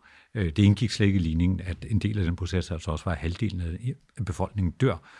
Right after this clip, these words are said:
Og det siger jo netop noget om, måske også emotionelt, om hvor, hvor, hvor, hvor voldsomt vred man kan blive over disse utaknemmelige små folkefærd, herunder ukrainerne, som russerne føler sig meget, meget tæt på,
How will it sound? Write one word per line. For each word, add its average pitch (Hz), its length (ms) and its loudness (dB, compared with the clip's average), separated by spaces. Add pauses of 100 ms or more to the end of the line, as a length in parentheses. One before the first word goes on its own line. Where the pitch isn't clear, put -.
(120)
Og 104 80 0
det 127 100 8
siger 143 200 6
jo 139 100 10
netop 107 260 8
noget 101 240 6
om, 98 140 2 (600)
måske 110 320 6
også 95 240 4
emotionelt, 139 560 6 (420)
om 127 140 4
hvor, 120 220 4
hvor, 104 280 2
hvor, 107 340 0 (480)
hvor 127 180 0 (240)
voldsomt 127 420 4
vred 156 140 6
man 143 140 4
kan - 120 2
blive 117 260 2
over 90 100 2
disse 120 280 0
utaknemmelige 104 680 4 (440)
små 113 220 8
folkefærd, 104 640 4
herunder 104 340 6
ukrainerne, 120 440 4
som 98 120 0
russerne 107 280 4
føler 143 260 0
sig 104 120 0
meget, 95 140 4
meget 107 160 2
tæt - 180 0
på, 107 240 -4